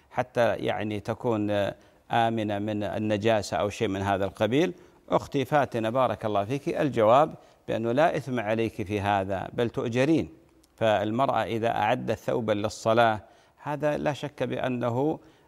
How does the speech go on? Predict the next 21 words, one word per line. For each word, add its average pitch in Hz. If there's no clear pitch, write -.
يدل 127
على 120
اهتمامها 120
بالصلاة 107
وعلى 101
عنايتها 113
بهذه 104
العبادة. 107
النبي 131
عليه 113
الصلاة 113
والسلام 113
حث -
المسلمين 117
على 113
أن 113
يتخذوا 120
أثواباً 156
لصلاة 147
الجمعة، 156
لصلاة 127